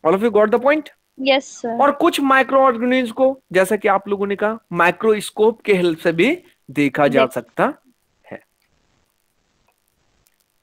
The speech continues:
Speaker 1: अच्छा, now one question is coming in my mind।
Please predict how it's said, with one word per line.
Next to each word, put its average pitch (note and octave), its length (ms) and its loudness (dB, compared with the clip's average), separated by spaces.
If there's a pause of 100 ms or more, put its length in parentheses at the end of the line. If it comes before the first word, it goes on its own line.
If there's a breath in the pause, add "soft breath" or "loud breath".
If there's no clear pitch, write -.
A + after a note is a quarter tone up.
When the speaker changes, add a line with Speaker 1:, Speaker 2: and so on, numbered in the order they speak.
(1700 soft breath)
Speaker 1:
अच्छा, B3 380 2 (200)
now D4 320 4 (720)
one D4 260 2
question C#4 420 0
is C4+ 200 -2
coming A3+ 400 0
in A3 120 -2
my G#3+ 80 2 (120)
mind। D3 340 -2